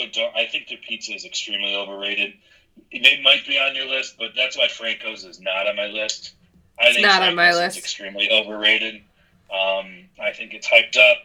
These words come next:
Speaker 1: I think they have a really cool looking box, and that's what really draws people. Um, but no, not for me. But no,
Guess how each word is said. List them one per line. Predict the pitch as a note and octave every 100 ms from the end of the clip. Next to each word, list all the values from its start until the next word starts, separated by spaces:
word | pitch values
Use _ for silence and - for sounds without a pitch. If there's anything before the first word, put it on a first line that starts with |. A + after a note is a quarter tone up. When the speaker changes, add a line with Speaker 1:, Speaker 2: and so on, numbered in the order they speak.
| _ _ -
Speaker 1:
I | -
think | A2+ -
they | G#2+
have | A2 A2+ G2+
a |
really | A2 A2+ -
cool | - A#2+ A#2+
looking | A#2 G2+ F#2
box, | - A#2+ A#2+ -
and | G2
that's | G2 -
what | G#2
really | G2+ G2+
draws | F#2 G2 A2 G#2+
people. | - G#2+ A2 A2 _ _ - _ -
Um, | F#2 F#2 F#2+
but | F#2 G#2+
no, | A2 G#2 -
not | A#2+ -
for | G#2+
me. | G2 E2+ - _ _ _ _ _ - A3+
But | A#3+
no, | - G2+